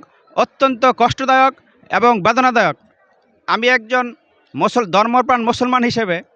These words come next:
এবং আইনজীবী হিসেবে এটার ধিক্কার জানাই, এটার নিন্দা জানাই এবং আন্তর্জাতিক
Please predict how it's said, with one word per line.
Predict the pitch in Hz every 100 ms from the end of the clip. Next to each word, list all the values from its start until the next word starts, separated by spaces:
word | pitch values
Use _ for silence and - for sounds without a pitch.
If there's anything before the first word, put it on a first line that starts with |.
| _ _ _ -
এবং | 170 202
আইনজীবী | 196 247 254 254
হিসেবে | 240 254 254 269 262 _ _ _ _ _ _ -
এটার | 208 254 247 247 - _ _ _ _ _ _ 117
ধিক্কার | 202 - 262
জানাই, | 240 254 254 262 - _
এটার | - 220 214
নিন্দা | 254 254 262
জানাই | 254 247 254 262 - _ _ -
এবং | 214 262 226 156 _ _ _ _ _ _ -
আন্তর্জাতিক | 180 247 214 269 226 269 269 233